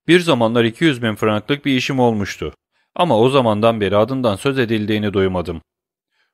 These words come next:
"Avrupa'nın en iyi şirketlerinden biridir," dedi Monsieur de Beauville'den aldığı makbuzu umursamaz bir ifadeyle masasının üzerine atarken.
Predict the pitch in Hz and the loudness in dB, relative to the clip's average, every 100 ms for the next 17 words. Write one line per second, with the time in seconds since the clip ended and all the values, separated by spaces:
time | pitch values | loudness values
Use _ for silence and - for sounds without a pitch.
0 | _ - 123 170 202 175 120 110 156 160 | _ 2 2 4 2 2 0 -2 -2 -2
1 | 123 127 113 120 123 120 123 131 131 123 | -2 -2 0 -2 0 0 0 -2 0 0
2 | 110 90 76 - _ - 90 80 - 113 | 0 -2 -6 -10 _ -2 -2 -2 -2 -2
3 | - 135 135 135 143 143 127 117 110 104 | 0 0 0 0 0 -2 -2 0 0 0
4 | 120 117 107 - 107 104 98 110 113 - | -2 -2 -4 -4 -2 -2 -2 -2 -2 -2
5 | 131 151 139 120 107 104 107 107 110 104 | -2 -2 -4 -4 -4 -2 0 0 0 -2
6 | 101 98 104 - 104 101 101 95 92 92 | -2 -4 -4 -6 -6 -6 -4 -2 -2 -2
7 | 87 82 87 80 - 76 | -4 -4 -6 -6 -8 -12